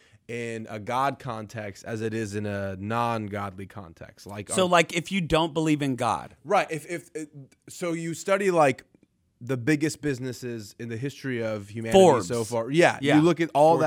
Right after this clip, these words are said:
Speaker 2: Fortune
Speaker 1: stuff.
Speaker 2: five hundred.
Speaker 1: You look at, like, the men who, and, uh, in this case, it was a lot of men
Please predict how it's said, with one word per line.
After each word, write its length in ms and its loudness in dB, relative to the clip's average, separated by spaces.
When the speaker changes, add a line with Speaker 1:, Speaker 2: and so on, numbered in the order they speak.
Speaker 2:
Fortune 100 -2
Speaker 1:
stuff. 160 4
Speaker 2:
five 100 4
hundred. 200 -8
Speaker 1:
You 140 -6
look 160 -4
at, 80 -6
like, 240 -4
the 80 -6
men 320 -4
who, 580 -6
and, 460 -10
uh, 220 -12
in 100 -10
this 180 -10
case, 280 -8
it 80 -10
was 180 -6
a 60 -4
lot 240 -4
of 100 -12
men 380 -6